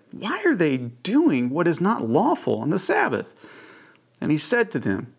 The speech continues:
'Have you never read what David did when he was in need and was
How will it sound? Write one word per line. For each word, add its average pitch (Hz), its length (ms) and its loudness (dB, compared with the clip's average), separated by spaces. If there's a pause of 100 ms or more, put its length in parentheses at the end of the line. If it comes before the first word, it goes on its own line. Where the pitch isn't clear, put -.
(760)
'Have 143 200 -2
you 220 120 2
never 170 300 4
read 120 280 0
what 117 240 2
David 135 380 2
did - 300 0 (580)
when 131 160 2
he 165 200 2
was 180 200 2
in 123 240 4
need 151 380 2
and 104 180 0
was 98 240 -4